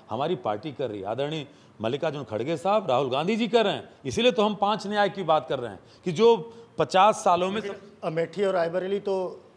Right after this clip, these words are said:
Speaker 1: नहीं, बिल्कुल, बिल्कुल, अमेठी और रायबरेली भी चिंता न करें, वो भी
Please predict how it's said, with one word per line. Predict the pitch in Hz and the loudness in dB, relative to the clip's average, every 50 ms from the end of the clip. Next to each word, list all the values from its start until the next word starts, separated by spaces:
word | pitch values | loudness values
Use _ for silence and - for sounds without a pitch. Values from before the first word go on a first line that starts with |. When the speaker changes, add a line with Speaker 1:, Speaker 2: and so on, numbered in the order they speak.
| _ _ _ _ _ _ _ _ _ _ _ - | _ _ _ _ _ _ _ _ _ _ _ 0
Speaker 1:
नहीं, | 269 277 240 | 2 2 4
बिल्कुल, | 165 175 233 254 - 262 247 190 143 | 6 6 4 4 4 4 4 4 4
बिल्कुल, | 131 196 214 208 220 202 151 139 | 4 2 2 4 2 2 4 4
अमेठी | 135 151 175 190 190 - 214 | 4 4 2 0 0 0 2
और | 226 | 4
रायबरेली | 202 175 170 151 156 156 175 202 220 | 6 6 6 6 4 2 0 0 0
भी | 214 | -2
चिंता | 170 180 185 165 160 175 165 | -2 -4 -4 -2 0 0 0
न | 175 185 | 0 -2
करें, | 185 233 240 269 277 262 - - - - _ - 131 | -2 0 0 0 -2 -4 -10 -20 -20 -20 _ -8 0
वो | 143 175 196 208 | 4 4 6 6
भी | 175 220 233 185 127 - | 6 4 2 2 0 -4